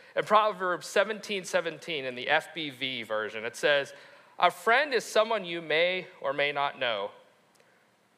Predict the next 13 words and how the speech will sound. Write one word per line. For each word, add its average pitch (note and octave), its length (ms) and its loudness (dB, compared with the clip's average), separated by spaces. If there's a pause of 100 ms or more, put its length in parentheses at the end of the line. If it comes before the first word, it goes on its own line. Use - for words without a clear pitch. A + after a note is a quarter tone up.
(720)
This F#3+ 160 0
person A#3 320 2
will G#3 120 4
accept G3+ 400 2
your F3+ 120 -6
friend F#3+ 280 2
requests G3 540 0
and D#3 100 -14
play D#3+ 200 0
Candy G3 320 -2
Crush C3+ 340 0
on C3 140 -4
Facebook. G#2 480 -4